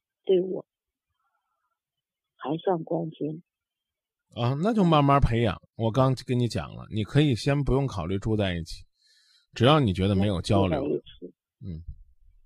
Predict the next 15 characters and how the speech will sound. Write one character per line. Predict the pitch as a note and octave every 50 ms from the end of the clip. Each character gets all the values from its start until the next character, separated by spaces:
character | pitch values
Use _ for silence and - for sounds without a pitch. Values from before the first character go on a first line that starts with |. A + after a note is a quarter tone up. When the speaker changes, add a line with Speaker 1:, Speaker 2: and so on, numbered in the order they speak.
| _ _ _ _ _ _ _ _ _ _ _ _ _ _ _ _ -
Speaker 1:
这 | - G3
一 | F#3+ F#3 G3
年 | F#3+ F#3 F3 E3+ F3 F3
多 | - F3+ F#3 F3+
的 | E3+ F3
时 | E3+ - E3+
候， | E3+ F3 E3 D#3+
我 | D#3+ D#3+
们 | D#3+ D#3+ E3 D#3
也 | D#3 D#3
没 | D3 D3+ D#3+ D#3+
住 | - F3+ E3 E3
在 | D#3 D3+ D#3
一 | D#3+ D#3+ D#3+
起。 | _ _ - - -